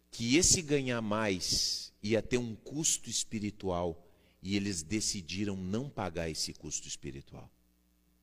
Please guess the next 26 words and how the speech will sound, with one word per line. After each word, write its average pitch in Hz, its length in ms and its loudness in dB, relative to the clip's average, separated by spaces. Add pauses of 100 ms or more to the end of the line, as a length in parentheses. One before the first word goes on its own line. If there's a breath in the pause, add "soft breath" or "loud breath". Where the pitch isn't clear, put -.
(340)
Tremendo 135 480 2
isso, - 240 0
né? 104 160 -8 (560)
Eu 104 140 6
admiro 185 440 2
muito 160 280 -4
pessoas - 320 -2
que - 100 -10
fazem 95 340 -2
essa, 87 280 -4 (380 soft breath)
que, 127 120 -2 (220)
que 135 120 -2
tomam 151 440 4
essa 107 180 0
decisão. 78 560 -6 (340 soft breath)
Ganhar 151 540 6
mais 175 720 4
nem 139 260 4
sempre 175 400 4
é - 20 4
assim, 123 340 0 (260 soft breath)
mas 101 260 0
muitas 233 540 4
vezes, 117 580 2 (220 soft breath)
em 95 120 2
muitas, 175 720 2